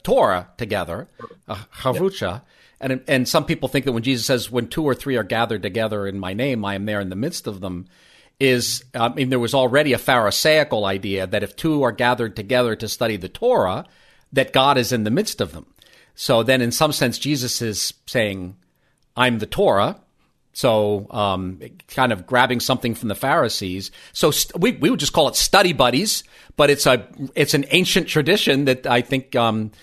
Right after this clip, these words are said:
Speaker 1: is, is, has been there for a long time for a reason.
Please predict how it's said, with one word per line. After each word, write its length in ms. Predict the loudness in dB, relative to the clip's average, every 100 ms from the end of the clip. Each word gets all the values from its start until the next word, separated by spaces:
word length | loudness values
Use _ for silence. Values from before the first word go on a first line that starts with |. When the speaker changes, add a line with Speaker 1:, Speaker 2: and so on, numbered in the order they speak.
| -20 _
Speaker 1:
is, 320 | -4 -2 -2 -4
is, 220 | -6 -4
has 140 | -4 0
been 200 | 2 2
there 120 | 0
for 120 | 0
a 40 |
long 220 | 0 0 0
time 200 | -4 -2
for 120 | -4
a 60 |
reason. 420 | -4 -6 -8 -12